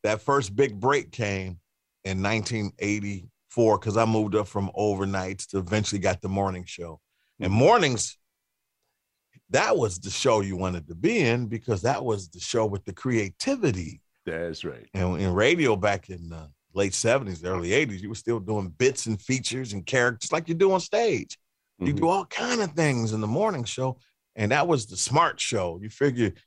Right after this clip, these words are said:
Speaker 1: the morning guy was the, the station ran through the morning show. So everybody went, "I wanna be the morning guy,"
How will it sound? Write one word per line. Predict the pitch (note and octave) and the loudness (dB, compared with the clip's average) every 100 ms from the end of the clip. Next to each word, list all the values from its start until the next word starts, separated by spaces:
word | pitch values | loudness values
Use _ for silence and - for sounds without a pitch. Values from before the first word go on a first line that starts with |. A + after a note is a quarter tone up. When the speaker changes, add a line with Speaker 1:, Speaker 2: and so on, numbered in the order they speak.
| - | -4
Speaker 1:
the | |
morning | G2+ D3 G#3+ D3+ | 4 6 6 4
guy | A#2 A2+ A2 | 2 2 2
was | A2+ - | 0 -4
the, | - F2+ - _ _ _ - | -10 -12 -14 _ _ _ -4
the | A2 | -2
station | - E3 F3+ C3 B2+ | 2 2 4 2 2
ran | C#3+ C#3+ | 4 2
through | C3+ C#3+ | 0 -2
the | |
morning | E3 A3 A#3+ B2+ | 0 0 0 -2
show. | - G2+ | -2 -2
So | F2 G#2+ | 0 2
everybody | C3+ F3 D3+ D3 | 2 2 2 0
went, | C3 B2 A#2 | 2 0 2
"I | E3+ | 0
wanna | D#3+ | 0
be | A#2 | -2
the | A#2 | -4
morning | C#3+ F3+ B2 F#2 | 0 0 0 -2
guy," | E2 | -8